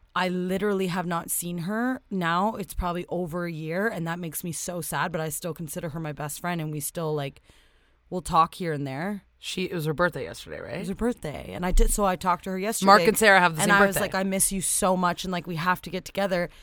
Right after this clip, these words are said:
Speaker 1: But, like, we haven't seen each other for over a year, probably.
Speaker 2: I love her. <laughs>
Speaker 1: And I love her so much, and she's still my best friend. Things happen. Life happens.
Speaker 2: <sighs>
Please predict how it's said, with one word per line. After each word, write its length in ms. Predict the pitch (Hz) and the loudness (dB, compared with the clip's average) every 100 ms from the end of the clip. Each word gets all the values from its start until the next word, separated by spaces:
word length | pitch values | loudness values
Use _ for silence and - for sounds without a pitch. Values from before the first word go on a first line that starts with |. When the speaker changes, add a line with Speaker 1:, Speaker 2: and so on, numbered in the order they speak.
| - - | -20 -4
Speaker 1:
But, 100 | 214 | 2
like, 160 | 196 160 | 2 2
we 100 | 196 | -2
haven't 140 | 190 | -2
seen 180 | - 196 | 0 0
each 100 | 170 | 0
other 180 | 180 180 | 0 -2
for 320 | - 180 - _ | -4 -8 -8 _
over 580 | 190 185 170 180 165 - | -2 -2 0 -2 -4 -6
a 80 | 196 | -8
year, 280 | 175 180 170 | -4 -2 -4
probably. 540 | 147 151 - - 131 - | -4 -6 -8 -10 -8 -6
Speaker 2:
I 40 | |
love 240 | 147 139 | -6 -6
her. 80 | - | 0
<laughs> 200 | 180 226 | 2 2
Speaker 1:
And 100 | 196 | 0
I 60 | 180 | -2
love 220 | 170 156 | 0 -2
her 120 | 170 | -4
so 200 | 175 - | -6 -4
much, 220 | 180 170 165 | -2 -4 -6
and 100 | 170 | -12
she's 200 | - - | -8 -6
still 280 | - 180 | -4 -4
my 120 | 160 151 | -4 -6
best 260 | 156 147 | -8 -10
friend. 320 | 165 151 - - _ _ _ _ _ _ _ - | -10 -10 -12 -16 _ _ _ _ _ _ _ -4
Things 240 | 202 214 | -2 0
happen. 680 | 175 185 226 156 - - 156 - | 4 2 4 -2 -4 -10 -12 -4
Life 260 | 175 190 | -2 0
happens. 680 | 190 175 170 147 - - - | 2 2 2 -4 -6 -8 -10
Speaker 2:
<sighs> 60 | - | -14